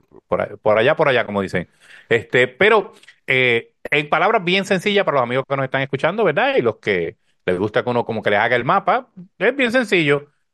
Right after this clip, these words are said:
Hay igualdad en el capitalismo porque hay unos ricos y otros pobres. En el socialismo somos todos iguales, todos pobres. <laughs> Todos chavados. Así que,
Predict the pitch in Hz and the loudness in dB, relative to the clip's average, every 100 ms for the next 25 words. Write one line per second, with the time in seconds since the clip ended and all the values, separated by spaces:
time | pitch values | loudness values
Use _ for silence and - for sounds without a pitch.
0 | - - 151 170 175 175 156 156 185 180 | -6 0 0 2 2 2 2 0 0 0
1 | 185 196 247 240 175 165 196 190 - 180 | -2 0 0 -2 0 0 0 -2 -2 -2
2 | 208 214 - 151 123 117 117 120 117 123 | 0 0 0 0 0 -2 -4 -6 -6 -2
3 | 123 190 214 180 185 190 190 196 165 110 | 0 0 -2 -2 -2 0 2 2 4 2
4 | 98 147 156 _ - 104 92 - 170 - | 0 0 -2 _ -4 -4 -4 -6 -8 -10
5 | _ _ _ - - - - _ _ _ | _ _ _ -20 -20 -10 -10 _ _ _
6 | 202 202 196 131 98 87 _ _ _ _ | 0 2 2 4 2 -2 _ _ _ _
7 | _ 104 - 135 160 151 120 | _ -8 -4 -2 0 0 -2